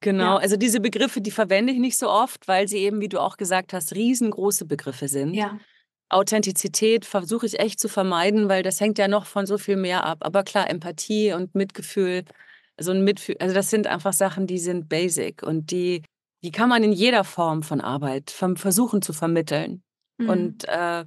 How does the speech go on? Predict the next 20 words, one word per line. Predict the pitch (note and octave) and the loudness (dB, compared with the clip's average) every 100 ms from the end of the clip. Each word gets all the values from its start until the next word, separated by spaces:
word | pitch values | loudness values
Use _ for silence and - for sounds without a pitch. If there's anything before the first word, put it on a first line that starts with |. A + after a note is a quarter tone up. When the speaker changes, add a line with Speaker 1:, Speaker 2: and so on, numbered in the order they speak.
| - | -2
Speaker 1:
das | F#3 F#3 | 0 2
ist | |
halt | B3 | 2
mein | A#3+ B3+ C4+ A3 | 4 4 4 4
Einsatz. | - B2 C3+ C#3+ D#3 - - _ _ _ _ - | 0 -4 -6 -8 -6 -6 -6 _ _ _ _ -2
Speaker 2:
Genau. | G#3+ F3+ | 0 4
Speaker 1:
Oder | |
mein, | F#3+ G#3 - | 4 2 2
das | G#3 | -2
ist | G#3+ A3+ | 0 2
mein | G#3 | 2
Ansatz. | - G#3 G3+ D#3+ D#3 | 4 2 2 -2 -4
Und | E3+ E3 | -6 -4
ich | - D4 | -4 2
hab | D#4 | 2
dieses | B3+ G#3+ G#3 | 2 2 2
Medium | G#3+ A3 A3 G3+ | 2 2 2 -2
Stimme | - A3 F#3 | 0 0 0
zur | G3 | -4
Verfügung. | - E3 - G3 E3+ B2 A#2+ D3+ | -8 -12 -4 -4 -2 -4 -8 -12